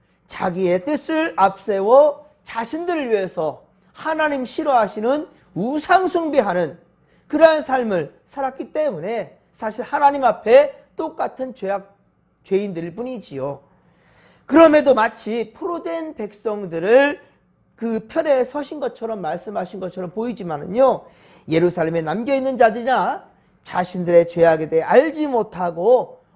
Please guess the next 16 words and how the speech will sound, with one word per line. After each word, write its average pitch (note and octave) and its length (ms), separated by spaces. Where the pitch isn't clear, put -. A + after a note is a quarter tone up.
오만한 D4+ 600
모습으로 A3 1000
그 A#3+ 220
죄악을 G3 400
드러내고 E3+ 480
있는 B3 380
그들, A#3 460
그들에게 G#3+ 800
똑똑히 E4 680
자신들의 A3+ 500
죄악을 G3 440
보아라 B3+ 720
라는 E3 300
것을 G#3+ 360
보이기 A3+ 400
위해서 A3 640